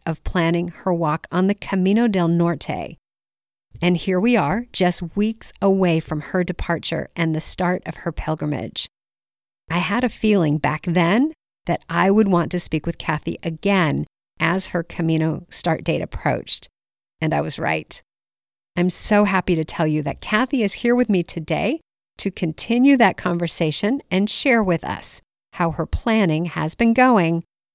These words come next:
and what is on her mind now.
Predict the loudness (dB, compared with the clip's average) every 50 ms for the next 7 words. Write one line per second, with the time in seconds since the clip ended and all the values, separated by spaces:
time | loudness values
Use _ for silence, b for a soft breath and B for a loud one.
0 | _ _ _ _ _ -2 0 0 0 0 0 0 0 0 -2 -4 -2 -2 -2 -2
1 | -2 -2 -2 -2 -2 -2 -2 -2 -2 0 -2 -2 -2 -2 -2 -4 -6 -10 -18 -20
2 | _ -12 -8 -4 -4 -2 -2 -4 -6 -8 -12 -14 -16 -16